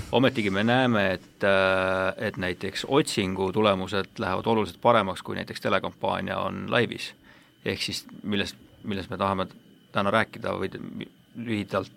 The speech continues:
või lihtsustatuna on see, et, et, äh, erinevad kanalid, erinevad tegevused, äh, kõik nad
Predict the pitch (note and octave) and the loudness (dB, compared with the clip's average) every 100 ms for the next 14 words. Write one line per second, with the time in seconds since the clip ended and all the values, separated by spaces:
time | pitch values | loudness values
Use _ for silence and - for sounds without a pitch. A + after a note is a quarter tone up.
0 | - G2+ G#2 - A#2 A2 G2+ G2 F#2+ A2 | -4 0 0 -2 -4 -4 -2 -2 2 2
1 | - - - - - - - - G2+ F#2+ | 2 -8 -20 -20 -20 -20 -16 -2 2 2
2 | - - - G2 F#2 - - - A2 C#3 | 0 -2 4 4 4 0 -6 -2 6 8
3 | C3+ G#2+ F#2+ - - _ - B2 C#3+ B2 | 8 8 4 2 -10 _ 4 6 8 6
4 | G#2+ G2+ B2 A2 F#2 - - C3+ C3+ G2+ | 6 4 4 4 2 0 2 6 6 6
5 | G2 F#2+ G2 F#2+ - - - F#2+ F#2+ F#2+ | 4 2 2 2 0 -6 2 4 6 4
6 | F#2+ F#2+ G2 - - - - - - B2+ | 4 2 0 -4 -16 -20 -20 -10 0 2
7 | A2+ | 0